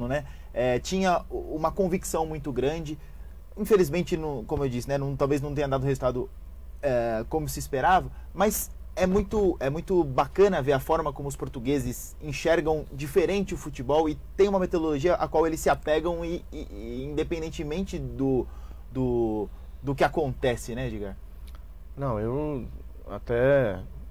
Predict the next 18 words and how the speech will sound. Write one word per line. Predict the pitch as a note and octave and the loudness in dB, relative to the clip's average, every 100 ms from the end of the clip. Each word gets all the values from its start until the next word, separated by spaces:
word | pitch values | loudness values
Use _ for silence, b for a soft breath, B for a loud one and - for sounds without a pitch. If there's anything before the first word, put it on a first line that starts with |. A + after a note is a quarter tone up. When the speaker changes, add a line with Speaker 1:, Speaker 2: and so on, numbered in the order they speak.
| - - - - - - - - - | -14 -14 -14 -14 -14 -12 -12 -14 -12
Speaker 1:
o | |
trabalho | - A2+ A2 A#2 A2 | 0 2 6 4 4
com, | A#2 A2 | -2 -4
com | G#2 A2 | -4 -6
o | G#2+ | -4
Sérgio | A2+ A2 A2 | -2 -2 -2
Vieira | A2+ A2 | -2 -2
aqui, | A2 - A#2 C3 C#3+ D3 - - - - - - - - - b b b b b b - - | -2 -4 -4 -4 -4 -8 -10 -14 -16 -16 -14 -12 -12 -14 -16 b b b b b b -14 -4
trabalhei, | A#2 A2 A2 A#2 | 0 4 4 4
trabalhei | - A#2 A2 A2 A2 B2 B2 G#2 G#2 - | 0 0 4 6 6 4 4 0 -6 -8
com, | A#2+ A2+ G#2 G#2+ G#2+ G#2 - - - A#2+ | -8 -6 -8 -8 -8 -8 -10 -12 -12 -6
nesses | A2 - | -6 -4
quinze | - B2 A2 | -4 -2 0
anos | A#2 C3 | -2 -2
com | C3+ | 0
muitos | B2+ C#3 D#3+ F3+ - | 2 2 2 -2 -4
treinadores, | F3+ F#3+ B2+ A2 G2+ | -2 0 4 2 2
mas, | G2 G2+ G2 F#2 - - - | -4 -6 -6 -8 -10 -10 -10